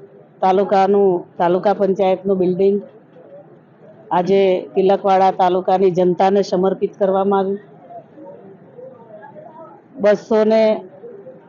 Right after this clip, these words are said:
નવ લાખના ખર્ચે આ બિલ્ડિંગ, અદ્યતન સુવિધા ઉપલબ્ધ આ બિલ્ડિંગમાં છે. અહીંયા આ તાલુકાની જનતાને જે કંઈક સરકારી યોજનાઓ છે,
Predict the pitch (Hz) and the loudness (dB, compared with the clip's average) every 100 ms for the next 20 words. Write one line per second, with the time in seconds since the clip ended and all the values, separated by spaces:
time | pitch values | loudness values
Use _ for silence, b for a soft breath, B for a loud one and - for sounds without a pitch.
0 | - 190 202 214 202 190 190 185 - - | -6 0 2 4 4 4 2 0 -10 -20
1 | - - - - - - - - 185 190 | -20 -20 -20 -20 -20 -20 -10 -2 -2 0
2 | 202 180 180 196 147 - - - 415 - | -2 -4 0 -2 -2 -12 -14 -14 -14 -18
3 | - - - - - - 180 190 196 196 | -20 -20 -20 -20 -20 -6 0 2 4 2
4 | 190 220 240 214 160 240 254 262 254 - | 2 2 2 -2 2 2 2 2 0 0
5 | 214 220 214 220 196 214 220 185 185 165 | 0 2 2 2 2 2 2 2 -2 -4
6 | - - - - - - - - 180 202 | -6 -20 -20 -20 -20 -20 -8 -4 0 2
7 | 202 220 220 208 202 226 233 - - _ | 2 2 2 0 -2 -6 -6 -16 -20 _
8 | _ - 196 220 226 233 240 233 - - | _ -8 -2 2 2 2 2 -2 -8 -4
9 | - 208 226 214 220 220 226 240 214 214 | 0 2 4 2 2 2 2 2 0 0
10 | 214 208 220 226 226 - - - - - | 2 2 2 2 -4 -12 -20 -20 -20 -20
11 | - - - - - - - - 202 233 | -20 -20 -20 -20 -20 -20 -20 -8 0 0
12 | 226 247 240 - - - - - 208 226 | 2 2 0 -4 -20 -20 -6 0 0 2
13 | 226 240 226 214 208 226 226 226 220 - | 2 4 2 2 2 2 2 0 -2 -12
14 | - | -20